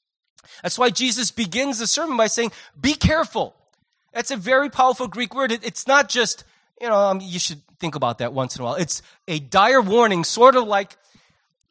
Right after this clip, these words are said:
"Beware of dog." I watched a, a, a burglar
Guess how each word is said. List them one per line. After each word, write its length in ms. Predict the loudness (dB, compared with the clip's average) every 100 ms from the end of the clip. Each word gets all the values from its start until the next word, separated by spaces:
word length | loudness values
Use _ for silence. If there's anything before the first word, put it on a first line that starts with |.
| -2
"Beware 340 | 2 4 4
of 140 | 4
dog." 360 | 4 2 2 -4 _ _ _ _ _ _ _ _ _ _ _ _ -2
I 60 |
watched 340 | 4 6 4 0
a, 200 | -4 -4
a, 140 | -4 -4 -4
a 60 |
burglar 680 | -4 2 2 2 -2 -4 -10